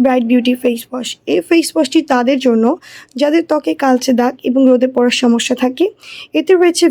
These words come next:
ভিটামিন বি থ্রি এবং জেন্টল ফর্মুলা, যা ত্বককে উজ্জ্বল, মসৃণ এবং দাগমুক্ত করে। এটার প্লাস পয়েন্ট হচ্ছে এটা ত্বকের উজ্জ্বলতা বাড়াতে এবং রোদে পড়া দূর, রোদে পড়া দাগ দূর করতে অনেক বেশি কার্যকরী।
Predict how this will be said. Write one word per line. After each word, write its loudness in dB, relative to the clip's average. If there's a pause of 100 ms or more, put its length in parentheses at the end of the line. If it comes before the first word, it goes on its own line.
ভিটামিন 4 (100)
বি 6 (140)
থ্রি 0 (180)
এবং 2 (120)
জেন্টল 0
ফর্মুলা, 4 (120)
যা 2
ত্বককে -4 (140)
উজ্জ্বল, 2
মসৃণ 2 (140)
এবং 2 (120)
দাগমুক্ত 0 (120)
করে। -2 (880)
এটার 2
প্লাস 4
পয়েন্ট -2
হচ্ছে 0
এটা 0
ত্বকের 0 (100)
উজ্জ্বলতা 0 (100)
বাড়াতে 0
এবং 4 (120)
রোদে 2
পড়া 2 (200)
দূর, 2 (360)
রোদে 2
পড়া 2
দাগ 0 (100)
দূর 2 (100)
করতে -2 (540)
অনেক 4 (120)
বেশি 0 (100)
কার্যকরী। -2